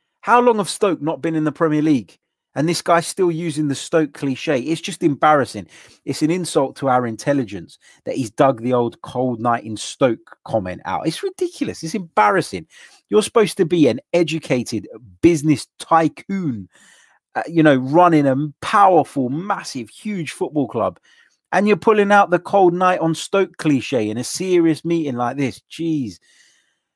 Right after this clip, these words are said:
He said, "It was never our intention to harm English football. We can talk F F P about racism, but for the football pyramid stability, we need to ensure we are maximizing revenue.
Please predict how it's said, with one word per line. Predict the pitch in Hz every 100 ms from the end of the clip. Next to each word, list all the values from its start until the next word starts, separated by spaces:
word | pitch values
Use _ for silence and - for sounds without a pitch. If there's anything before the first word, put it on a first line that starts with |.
| _ _
He | 170
said, | 175 175
"It | 180
was | 175 151
never | 180 202 196
our | 202 190
intention | 175 156 165 156 - 98 107 _ _ _ _
to | - 143
harm | - 156 143 147
English | 151 147 131 127
football. | - 151 - 92 - _ _ _ _ _
We | 147
can | 151 165
talk | 156 202 202 -
F | 165 -
F | 143 -
P | 160 143 151 -
about | 135 131 135 139
racism, | 143 139 135 120 131 123 _ _
but | 135
for | - 135
the | 127
football | - 180 160 151
pyramid | 156 151 131 123
stability, | - 113 117 127 - 113
we | 113
need | 127 139
to | -
ensure | 143 113 - 117
we | 110 120
are | 107
maximizing | 120 127 - 117 110 117 104 101
revenue. | 117 107 101 90